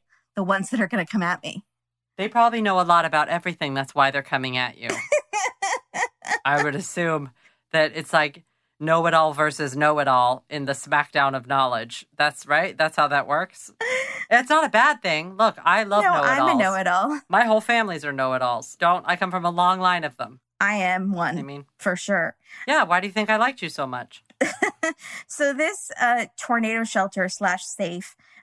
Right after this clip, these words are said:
Speaker 1: um, has weird scratches on it, like someone was trying to break into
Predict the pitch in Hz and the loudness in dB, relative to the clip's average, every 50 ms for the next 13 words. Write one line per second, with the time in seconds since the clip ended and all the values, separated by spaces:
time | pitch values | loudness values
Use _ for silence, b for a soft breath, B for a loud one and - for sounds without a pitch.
0 | b _ 208 214 208 208 202 196 196 196 - - - 220 214 214 208 - 202 214 | b _ 0 0 2 2 0 0 -2 -4 -8 -8 -4 -2 -2 -2 -2 -6 -8 -4
1 | 220 226 226 214 - - - 202 165 180 208 - - 190 180 180 170 156 143 - | -2 -2 -2 -4 -6 -4 -2 -2 -2 -2 -4 -6 -8 -6 -2 -2 -2 -2 -2 -4
2 | - 185 - - 214 196 190 190 185 185 - - 202 180 180 175 170 165 170 170 | -6 -8 -6 -4 -6 -4 -2 -2 -4 -4 -6 -4 -4 -4 -4 -4 -4 -4 -4 -4
3 | 170 156 - 180 170 170 160 - | -4 -4 -6 -6 -6 -4 -6 -8